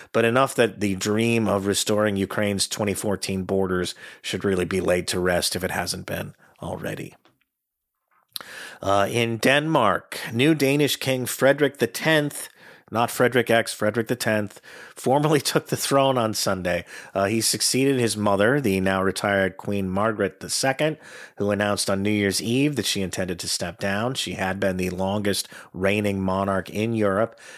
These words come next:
uh, but after fifty-two years, I guess even being the ruler of a country starts to get a bit routine. Maybe she'll, you know, get to do a little traveling now or take up bird watching or something. Uh, you know, I'm rooting for her. Uh, the Danish monarchy is essentially a symbolic institution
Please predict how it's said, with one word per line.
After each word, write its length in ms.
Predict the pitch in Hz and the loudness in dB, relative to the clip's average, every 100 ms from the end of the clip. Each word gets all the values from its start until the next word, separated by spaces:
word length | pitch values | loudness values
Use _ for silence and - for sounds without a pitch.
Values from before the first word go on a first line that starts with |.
| - - | -20 -8
uh, 240 | 87 90 | -4 -2
but 140 | 90 95 | 0 0
after 200 | 90 101 | -2 -2
fifty-two 460 | 104 - 92 101 | -2 -2 -4 0
years, 380 | 95 98 98 98 | 2 4 2 0
I 20 | |
guess 240 | 92 92 101 | 0 0 0
even 220 | 90 87 | -2 -4
being 180 | 92 87 | -4 -4
the 80 | |
ruler 260 | 87 90 90 | -2 0 2
of 80 | 90 | 0
a 60 | |
country 380 | 90 113 107 98 | 0 -2 0 0
starts 280 | - 98 - | 0 0 -2
to 80 | 90 | -4
get 140 | 90 | -6
a 40 | 87 | -4
bit 200 | 92 87 | -4 -4
routine. 460 | 85 - 92 92 | -6 -8 -8 -8
Maybe 240 | 92 90 90 | -6 -6 -6
she'll, 260 | - 92 - - - - | -6 -6 -8 -16 -16 -10
you 100 | 92 | -4
know, 100 | 90 | -2
get 160 | 90 92 | -2 -4
to 60 | |
do 160 | 85 95 | -2 -2
a 40 | 90 | 0
little 180 | 87 | -2
traveling 560 | - - 90 98 92 90 | -4 -2 0 0 0 0
now 280 | 92 92 87 | 0 0 0
or 80 | 85 | -2
take 240 | 92 - | -4 -4
up 100 | - | -4
bird 220 | 90 90 | -2 -2
watching 420 | 87 98 87 87 | 0 -2 -2 -4
or 80 | 90 | -4
something. 460 | - 87 95 87 92 | -4 -6 -8 -10 -10
Uh, 160 | 92 | -8
you 160 | 95 98 | -6 -6
know, 80 | 90 | -6
I'm 100 | 98 | 0
rooting 240 | 110 98 | 0 0
for 200 | - 87 | -4 -8
her. 120 | 87 - - - - - | -8 -10 -14 -14 -6 2
Uh, 240 | 98 98 | 4 4
the 180 | 104 104 | 2 2
Danish 360 | 120 131 127 | 4 4 2
monarchy 520 | 127 120 113 110 117 135 | 2 2 2 0 2 2
is 140 | 120 | 2
essentially 520 | 110 127 104 95 95 | 2 2 2 0 0
a 100 | 90 | 0
symbolic 560 | 87 92 85 85 85 - | 0 -2 -4 -2 -2 -4
institution 680 | 87 - - - - - | -6 -6 -6 -8 -8 -12